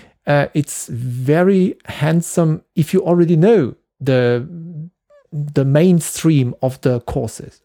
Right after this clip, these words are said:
But very often, problems are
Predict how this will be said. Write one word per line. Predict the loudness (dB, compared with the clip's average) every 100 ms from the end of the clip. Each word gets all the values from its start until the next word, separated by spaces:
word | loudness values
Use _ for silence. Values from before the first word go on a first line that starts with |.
| -4
But | -4 -4 -20 _ _ _ -2
very | 2 2
often, | 0 0 -4 -4 _ _ _ _ _ _ _
problems | 0 4 2 0 -4
are | -2 0